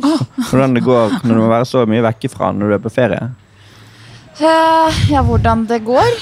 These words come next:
Speaker 1: Det, det går greit,
Speaker 2: Du
Speaker 1: det,
Speaker 2: savner
Speaker 1: altså.
Speaker 2: ikke han den hele tiden?
Speaker 1: Ikke hele tiden.
Speaker 2: Nei.
Speaker 1: Men ja, ja, jeg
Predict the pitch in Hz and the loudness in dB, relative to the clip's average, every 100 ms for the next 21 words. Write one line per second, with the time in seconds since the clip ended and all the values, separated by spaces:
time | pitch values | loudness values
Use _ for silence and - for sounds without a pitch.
0 | - - - - 247 220 226 220 208 226 | -10 -12 -4 -2 -2 -8 -12 -6 -4 -4
1 | 208 170 196 262 190 170 185 196 180 170 | -6 -4 -2 0 2 2 0 0 0 2
2 | 427 - - - 120 135 147 110 107 131 | -2 -2 0 2 2 2 2 0 0 2
3 | 135 135 - 107 95 - - 294 - 381 | 2 2 0 -2 -2 -6 -2 -2 0 0
4 | 403 233 196 - 196 170 233 240 233 113 | 2 2 0 -2 -4 0 0 0 0 -2
5 | 247 254 240 233 220 277 | 0 0 0 0 0 0